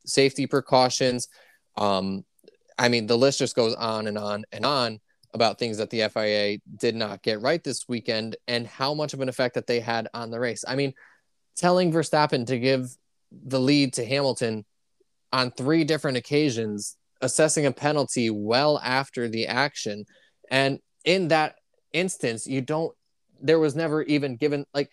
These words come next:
if you were gonna give him a five-second penalty later in the race, why wouldn't you just tell him earlier in the race to switch positions then, instead of saying, "Oh, well, we would have liked it if you switched positions. Here's a five-second penalty because you didn't." That doesn't make any sense, Michael Masi.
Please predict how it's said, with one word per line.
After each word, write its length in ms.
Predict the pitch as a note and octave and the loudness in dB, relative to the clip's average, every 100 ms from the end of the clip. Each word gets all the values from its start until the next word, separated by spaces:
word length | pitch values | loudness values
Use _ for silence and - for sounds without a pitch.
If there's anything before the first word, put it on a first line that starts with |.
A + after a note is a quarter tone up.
| _ | _
if 100 | - | 0
you 100 | F3+ | 2
were 60 | C4+ | 4
gonna 160 | B3+ F3+ | 4 4
give 140 | G#3+ | 4
him 60 | E3+ | 4
a 40 | |
five-second 520 | - F3 D#3+ F3 D3 | 4 2 2 -2 -2
penalty 280 | F3 E3+ C3 | -2 -2 -2
later 300 | A#2+ D3 C#3 | 0 0 -2
in 80 | B2 | -4
the 60 | |
race, 180 | C3+ D3+ - | -4 -4 -2
why 140 | C3 | -2
wouldn't 160 | E3 D3+ | -2 -4
you 80 | |
just 220 | C#3+ C#3+ - | -6 -6 -6
tell 180 | D3 | -6
him 120 | C3+ A#2+ _ _ _ | -6 -8 _ _ _
earlier 440 | C3+ G#3 G#3 B2+ A#2 - | 2 6 6 4 0 -4
in 100 | A2+ | -4
the 80 | |
race 220 | G#2+ G#2+ G#2 | -2 -2 -4
to 100 | B2 | -4
switch 300 | B2 A#2 - | -4 -4 -6
positions 520 | A2+ A2+ A#2 A2 A2 | -4 -4 -4 -8 -10
then, 400 | A2 D3+ E3 A#2+ - | -2 0 2 0 -2
instead 260 | C3 - C#3+ | 0 4 4
of 100 | B2+ | 6
saying, 320 | D3 C3 B2+ _ _ C#3 | 4 2 0 _ _ 0
"Oh, 200 | D#3+ D#3 | 4 6
well, 100 | C#3 | 6
we 160 | D3 D3+ | 4 4
would 60 | |
have 80 | C#3+ | 4
liked 240 | C3+ B2+ | 4 2
it 80 | A2+ | -4
if 100 | A2+ | -4
you 80 | A#2 | -4
switched 280 | A2+ A2+ - | -4 -4 -4
positions. 420 | G#2+ A2 G#2+ G2+ | -4 -2 -4 -4
Here's 160 | A#2+ A2 | -4 -2
a 60 | |
five-second 460 | A2+ A2 - G#2+ G#2 | -2 -2 0 0 0
penalty 300 | A2 G#2+ A2+ | 0 -2 -2
because 300 | G#2 A2 G#2 | -2 0 0
you 80 | G2 | 0
didn't." 240 | G#2 G2+ _ _ - | -2 -2 _ _ 2
That 200 | E3+ E3+ | 4 6
doesn't 320 | F#3 F#3 D#3+ | 4 4 0
make 260 | C#3+ C#3+ - | 0 0 -4
any 260 | A#2 A2+ A2+ | -6 -4 -4
sense, 420 | - E3 F3 - | -2 -2 -2 -2
Michael 300 | A#2 G#2 G#2 | -4 -2 -2
Masi. 400 | G#2 G2+ - C#3 | -2 -4 -4 -8